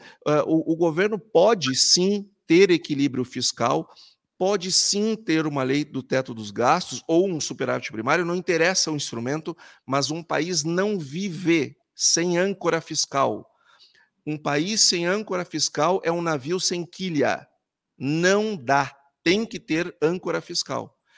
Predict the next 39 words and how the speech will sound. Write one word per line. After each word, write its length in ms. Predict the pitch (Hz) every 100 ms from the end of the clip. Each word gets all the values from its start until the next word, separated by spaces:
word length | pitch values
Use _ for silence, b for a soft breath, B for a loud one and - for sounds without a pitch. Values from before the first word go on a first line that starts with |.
| B B
Agora, 340 | 135 135 151 151
para 260 | 170 220
ter 160 | 214 180
uma 160 | 156
âncora 320 | 151 156 151 135
fiscal, 540 | 117 - 135 175 -
eu 60 | 156
não 120 | 180
posso 320 | 185 214 196
dizer, 340 | 156 156 175 - B -
"Ah, 260 | 170 202
não 240 | 170 175 180
querem 480 | - 196 233 233
que 120 | - 202
eu 100 | 170
gaste 680 | 147 165 220 - - 180
com 260 | - 165 165
o 40 |
social 880 | 160 - 175 - - 139 175 185 170 B B -
porque 260 | 170 202
querem 500 | - - 170 202 190
o 100 | 190
equilíbrio 540 | 190 190 180 170 190 185
do 60 |
mercado." 480 | 175 160 - 139 117 b b b
Gente, 400 | 247 156 98 - _ _
o 100 | 226
mercado, 640 | 269 151 - 160 175 139
se 80 | 135
a 40 | 185
Selic 280 | 190 196 -
for 120 | 170
a 80 | 117
vinte, 640 | 104 156 190 - 98 - _ _ _
o 60 | 165
mercado 300 | 214 208 208
vai 100 | 214
ganhar 140 | 226
dinheiro. 600 | 233 226 185 214 131 101